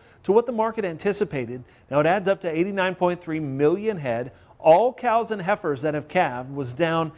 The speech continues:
at thirty-eight point three million head, also down three percent. All heifers,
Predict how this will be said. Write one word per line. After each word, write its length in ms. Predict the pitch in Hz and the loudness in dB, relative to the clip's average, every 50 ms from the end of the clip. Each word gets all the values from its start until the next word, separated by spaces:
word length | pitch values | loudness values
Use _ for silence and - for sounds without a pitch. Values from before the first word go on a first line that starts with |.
| - - _ _ - | -18 -20 _ _ -20
at 100 | - - | -20 -8
thirty-eight 420 | - - 165 170 175 160 160 156 156 | 0 0 2 2 2 2 0 0 0
point 280 | 165 160 156 143 - | 0 0 0 -2 -4
three 320 | - - - 190 233 269 285 | -10 -10 -6 -4 -2 -2 0
million 400 | 240 175 139 113 110 110 107 107 | 0 0 -2 -2 -4 -6 -8 -8
head, 220 | 113 117 139 156 147 - | -6 -4 -4 -4 -6 -2
also 480 | - 165 185 220 277 302 294 - 302 269 | 2 4 4 4 4 2 -2 -6 -10 -6
down 300 | 208 214 214 214 220 214 | -4 -2 -2 -2 -4 -6
three 160 | - 220 214 | -6 -8 -6
percent. 420 | - - 170 - - 175 127 104 - _ _ _ _ _ _ _ | -6 -6 -6 -4 -4 -4 -6 -6 -12 _ _ _ _ _ _ _
All 180 | - 139 135 127 | 0 0 0 2
heifers, 500 | 117 151 160 - 240 254 269 - - | 0 -2 0 0 -2 -4 -4 -6 -10